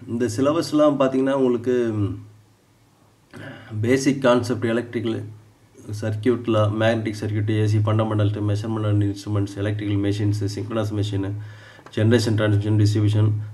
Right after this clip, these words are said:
estimation and costing, utilization of electric energy. இதுக்கப்புறம் பார்த்தீங்கன்னா, basic electronics கூட இருக்குது இதுல.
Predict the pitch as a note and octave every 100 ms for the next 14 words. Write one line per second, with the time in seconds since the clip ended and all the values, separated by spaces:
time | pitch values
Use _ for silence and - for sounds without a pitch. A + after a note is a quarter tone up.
0 | - G2+ - A#2 A2 G#2+ G#2 G#2 G#2 G2+
1 | A2 G#2+ G#2+ A2 A2 G#2 G#2 G2+ G#2 G2+
2 | G2 G2 A2+ G#2+ G2+ A2 B2 A2+ G#2+ A#2
3 | B2+ G#2+ F#2 F#2 F#2 A#2+ G#2+ G#2 A2 A2
4 | A#2+ G#2+ G#2+ A2+ G#2 G2+ G2 E2+ F2